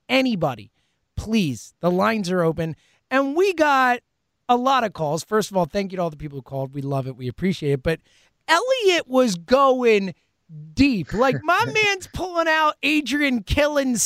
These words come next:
Speaker 1: stats and Michael Warren numbers and all this awesome stuff. So, Elliot, I wanna, I wanna dive into your unbelievable ability to recall things and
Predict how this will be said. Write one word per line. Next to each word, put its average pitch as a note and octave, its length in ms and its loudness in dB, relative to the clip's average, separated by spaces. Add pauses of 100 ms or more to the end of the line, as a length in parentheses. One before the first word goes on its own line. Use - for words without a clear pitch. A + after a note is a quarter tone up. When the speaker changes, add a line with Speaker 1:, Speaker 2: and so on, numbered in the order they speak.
Speaker 1:
stats G#3 520 -2
and A#3 120 -10
Michael C4 460 -2
Warren C4+ 580 2
numbers A#3 380 0
and A#3 100 -4 (120)
all G4+ 260 2
this E4 320 -2 (400)
awesome C4+ 400 2
stuff. A#3+ 240 -2
So, A#3+ 180 -8
Elliot, C4+ 220 0
I C4+ 60 0
wanna, C#4 260 2 (380)
I A#3+ 80 2
wanna E4 340 0
dive B3 460 0
into A#3+ 300 -2
your G#3 360 0 (960)
unbelievable C#4 880 0
ability G#3+ 440 2
to G3 120 0
recall G#3+ 460 -2
things F3+ 280 -10
and F#3+ 100 -12